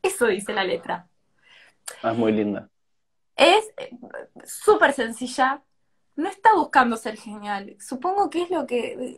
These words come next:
Speaker 1: a mí estas cosas me llegan, ¿entendés? Como un poco, no sé, Vicente Luis, Lidia Davis, viste que, mm,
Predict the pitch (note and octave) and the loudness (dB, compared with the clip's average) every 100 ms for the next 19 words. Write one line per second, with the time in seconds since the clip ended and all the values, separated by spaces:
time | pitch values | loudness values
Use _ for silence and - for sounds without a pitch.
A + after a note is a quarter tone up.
0 | - D4+ D#4+ G#4 G#4+ F4+ - E4 E4+ C4 | 2 4 4 0 0 -2 0 -4 -2 0
1 | C4 - A#3 F#3+ F3 F#3+ F#3 F#3+ G3 A#3+ | 0 0 0 2 0 -6 -16 -14 -6 -6
2 | B3+ C#4 A#3+ G#3+ G#3 G#3 G3 - _ _ | -4 -2 -2 -2 -2 -4 -6 -14 _ _
3 | _ A3+ A3 D4 F4 C#4+ - - _ _ | _ -8 -2 2 6 6 6 0 _ _
4 | _ _ _ _ _ _ - A3+ - A3+ | _ _ _ _ _ _ -14 -12 -10 -8
5 | G#3 G3+ C4+ C4 B3+ B3+ C#4 C4+ B3 A3+ | -8 -6 -2 0 0 2 2 2 0 -2
6 | C4+ C4+ A3+ A#3 B3 B3+ A#3+ A#3 A#3 A3+ | 0 4 4 4 2 2 -2 -4 -6 -10
7 | - _ _ _ _ _ _ _ B3 B3+ | -18 _ _ _ _ _ _ _ -10 -8
8 | C#4 A#3 A3 G#3+ G#3 G#3 G#3+ G#3+ G#3+ | -6 -4 -2 -2 -4 -6 -8 -10 -14